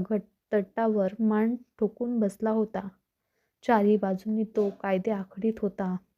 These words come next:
लागणारी ओढ असह्य होत होती. "कशा, कशा दिसत होत्या आमच्या मासाहेब?" त्या एकाच सवालाच्या कैक घोडेटापा होऊन दौडू लागल्या. "कशा, कशा दिसत होत्या आमच्या आऊसाहेब?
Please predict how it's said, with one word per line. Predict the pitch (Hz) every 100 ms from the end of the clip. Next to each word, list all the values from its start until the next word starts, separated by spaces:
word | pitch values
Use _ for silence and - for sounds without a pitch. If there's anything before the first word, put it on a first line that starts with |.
| _ _
लागणारी | 208 202 190 202 208 202 196
ओढ | 202 202
असह्य | 196 190 214 214 226
होत | 214 - 202
होती. | 214 196 202 190 185 _ _ _ _ _
"कशा, | 220 - 233 208 196 _ -
कशा | 208 - -
दिसत | 220 - - 226
होत्या | 214 - 202
आमच्या | 190 185 202
मासाहेब?" | 190 185 - 202 202 240 _ _ _ _ _ _ _
त्या | 254
एकाच | 214 196 - 226 226 - -
सवालाच्या | 214 226 220 220 214 214
कैक | - 214 220 - - _ _
घोडेटापा | 214 202 196 202 214 220 - 190 196 - - - - -
होऊन | 226 240
दौडू | 233 196 190
लागल्या. | 214 214 196 190 185 - _ _
"कशा, | 208 - 220
कशा | 202 214 - 247
दिसत | 208 214 - 220
होत्या | 214 - 196
आमच्या | 190 190 196
आऊसाहेब? | 196 190 - 196 190